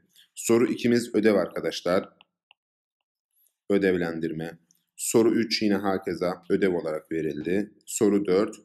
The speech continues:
Buralarda ekranı durdurup yapıyorsunuz. Soru beş ödeviniz. Soru altı ödeviniz. Soru yedi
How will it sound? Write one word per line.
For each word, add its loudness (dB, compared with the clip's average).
Buralarda 2
ekranı -2
durdurup -6
yapıyorsunuz. -4
Soru 2
beş 0
ödeviniz. 0
Soru 2
altı 2
ödeviniz. 0
Soru 4
yedi 2